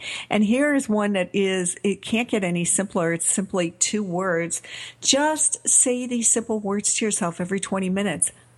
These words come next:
"I can. I can." You know, we say "I can't" so often, and we're not even aware of it. "I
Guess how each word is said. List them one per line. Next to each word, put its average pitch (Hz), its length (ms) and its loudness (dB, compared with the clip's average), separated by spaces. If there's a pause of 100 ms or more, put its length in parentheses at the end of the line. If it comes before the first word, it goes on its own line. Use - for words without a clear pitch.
(100)
"I 190 460 2
can. 175 800 0 (800)
I 226 560 0 (200)
can." 196 800 0 (520)
You 208 80 2
know, 196 100 2
we 214 140 4
say 254 260 2
"I 247 60 0
can't" 220 600 -4 (280)
so 220 280 4
often, 233 480 0 (100)
and 180 160 2
we're 180 140 4
not 190 240 2
even 208 180 2
aware 175 480 2
of 170 100 -2
it. - 140 -8 (140)
"I 226 240 4